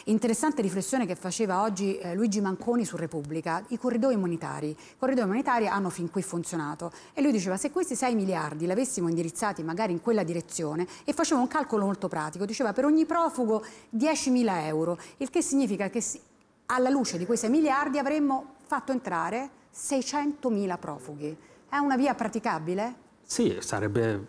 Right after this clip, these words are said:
Speaker 2: praticabile se c'è la volontà politica per farlo. Solo che il problema è se l'Europa è divisa in se stessa, al suo interno non c'è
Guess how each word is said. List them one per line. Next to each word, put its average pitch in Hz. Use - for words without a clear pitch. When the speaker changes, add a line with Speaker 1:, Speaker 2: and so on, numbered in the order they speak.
Speaker 2:
praticabile 123
se 135
c'è -
la 120
volontà 110
politica 117
per -
farlo. 95
Solo 123
che 143
il 175
problema 123
è 110
se 151
l'Europa 117
è 131
divisa 127
in 117
se 113
stessa, 123
al 101
suo 139
interno 120
non 123
c'è 165